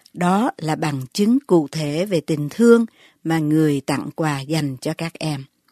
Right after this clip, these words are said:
Chính vì thế mà nếu món quà bị mất hay bị hư hỏng, các em sẽ rất buồn.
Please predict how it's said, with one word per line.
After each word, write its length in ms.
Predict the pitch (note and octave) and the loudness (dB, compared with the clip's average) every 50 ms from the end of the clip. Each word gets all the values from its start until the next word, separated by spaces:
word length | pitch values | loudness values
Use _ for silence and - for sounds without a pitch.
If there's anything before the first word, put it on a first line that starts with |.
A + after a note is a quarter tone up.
| _ _ _ _ _ _ _ - - - _ _ _ - | _ _ _ _ _ _ _ -20 -20 -20 _ _ _ 2
Chính 240 | A3+ A#3+ C4+ E4+ E4 | 6 6 8 8 6
vì 140 | G#3+ E3+ D#3+ | 4 2 0
thế 380 | - F3+ F#3 F#3 G3 A3+ C#4 - _ - - - - _ | 0 0 2 2 2 2 0 -4 _ -18 -20 -20 -16 _
mà 280 | - F#3 F3+ F3+ F3 E3+ | -2 2 4 4 4 4
nếu 380 | E3+ F3 F#3+ G#3 A3 B3 C#4+ D#4 | 4 4 4 4 6 6 6 6
món 340 | D#4 C#4 - A#3+ B3+ C#4+ D4 | 6 6 6 6 4 4 2
quà 320 | - - F3 E3 D3+ D3 | 2 2 2 2 2 0
bị 200 | D3 D3 D3 C#3+ | -2 -4 -4 -4
mất 240 | C#3+ F3 B3 E4 - - - - | 0 2 2 2 2 0 -8 -10
hay 180 | - A#3+ A#3+ A3 | -4 -2 -2 0
bị 240 | F#3 D3+ C#3+ C#3+ C#3+ | 0 -2 -2 -2 -2
hư 220 | F#3 A3 A#3 A3 | 0 2 2 2
hỏng, 340 | G3+ F3 F3 C#3+ C3+ D3+ G3+ - - _ _ _ _ _ _ _ | 2 -2 -4 -4 -4 -6 -8 -10 -12 _ _ _ _ _ _ _
các 140 | - F#3 G3+ | -6 -6 -4
em 280 | - - F#3 F3 E3 D#3 | -2 -2 -2 -2 -2 -2
sẽ 220 | - - D3 C#3+ | -6 -8 -8 -6
rất 240 | D#3 F#3+ A#3+ - - | -4 -4 -4 -2 -2
buồn. 300 | D#3 D3+ C#3+ C3+ A#2+ | -2 -2 -2 -2 -6